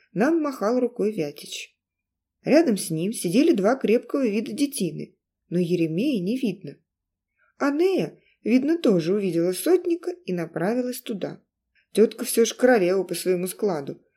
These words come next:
Она шла, не оглядываясь. Зато все сидевшие в зале сворачивали головы следом и замолкали. В таверне вдруг стало тихо. Почти тихо.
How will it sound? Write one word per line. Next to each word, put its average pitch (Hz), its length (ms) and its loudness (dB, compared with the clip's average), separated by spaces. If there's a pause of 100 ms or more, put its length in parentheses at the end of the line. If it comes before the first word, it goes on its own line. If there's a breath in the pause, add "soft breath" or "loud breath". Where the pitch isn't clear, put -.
(140)
Она 165 240 -2
шла, 226 280 0
не 262 100 0
оглядываясь. 160 800 -2 (200)
Зато 160 420 -2
все 220 240 -2
сидевшие 185 640 -2
в 165 60 -6
зале 156 400 -4 (160 soft breath)
сворачивали 285 720 2
головы 180 480 2
следом 160 560 -2 (140)
и 185 140 0
замолкали. 220 840 -6 (460)
В - 140 -20
таверне 294 560 0
вдруг 175 400 -4
стало 170 380 -6
тихо. - 500 -16 (440)
Почти - 360 0
тихо. - 460 -4